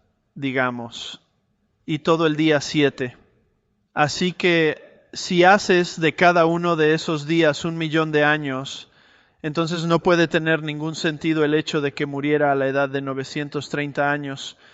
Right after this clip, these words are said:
Debería haber sido un millón quinientos mil novecientos treinta, pero eso no es lo que dice la Biblia. La Biblia dice "novecientos treinta años y murió". Mi punto al mencionar la edad de Adán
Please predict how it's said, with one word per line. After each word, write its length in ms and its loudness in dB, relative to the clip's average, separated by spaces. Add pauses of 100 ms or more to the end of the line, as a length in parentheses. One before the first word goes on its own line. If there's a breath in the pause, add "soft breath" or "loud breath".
(220 soft breath)
Debería 400 2
haber 180 2
sido 360 -2
un 180 -6
millón 380 -6
quinientos 520 -6
mil 240 -6
novecientos 600 -6
treinta, 520 -6 (540 soft breath)
pero 200 -2
eso 240 -4
no 160 -4
es 160 -4
lo 160 -4
que 100 -4
dice 300 -6
la 100 -2
Biblia. 460 -6 (360 soft breath)
La 120 -4
Biblia 320 -2
dice 560 -4
"novecientos 680 -8
treinta 380 -2
años 460 -8
y 160 -10
murió". 480 -6 (1120)
Mi 140 -6
punto 460 2
al 100 2
mencionar 580 0
la 120 0
edad 280 4
de 160 0
Adán 520 -2